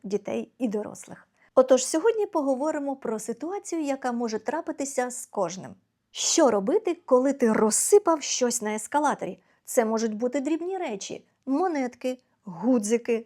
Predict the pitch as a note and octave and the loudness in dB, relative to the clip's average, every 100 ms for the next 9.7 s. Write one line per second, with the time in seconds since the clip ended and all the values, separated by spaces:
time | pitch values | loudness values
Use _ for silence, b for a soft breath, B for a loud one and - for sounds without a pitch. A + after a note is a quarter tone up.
0 | _ - C#4+ F#4+ F#4 D4+ C#4 C#4 C4+ C4+ | _ -4 0 2 4 2 2 -2 -4 -6
1 | _ _ _ A3+ A#3 G#3+ G#3+ _ _ D4+ | _ _ _ 0 2 2 0 _ _ -4
2 | F4+ - E4 C4+ - B3 A#3+ - A3 G#3+ | -2 -2 -2 -2 -4 -6 -8 -4 -4 -4
3 | G#3 G#3 b b - C#4 D4 G#4 - E4+ | -6 -12 b b 0 2 4 0 0 -2
4 | E4 C#4 C#4 - - A3 C4 E4 E4 D#4 | 2 0 0 -6 -4 0 2 4 4 4
5 | - _ _ _ - A3+ D4+ - G#4 G4 | 0 _ _ _ -2 2 0 0 -2 0
6 | - D#4 - A#3 A#3 G3+ A3 F4 F4 F4 | -2 -2 2 2 4 2 2 0 -2 2
7 | C#4 B3+ B3 A#3+ - B3 B3 D4 D#4 D4+ | 6 6 6 2 0 0 4 6 4 4
8 | D4+ D4+ D4 D4 D4+ D4+ D#4+ D#4 D#4+ - | 4 4 6 6 6 6 4 4 -2 -2
9 | - F4 A3 G#3+ F3+ - | 2 2 0 -4 -8 -8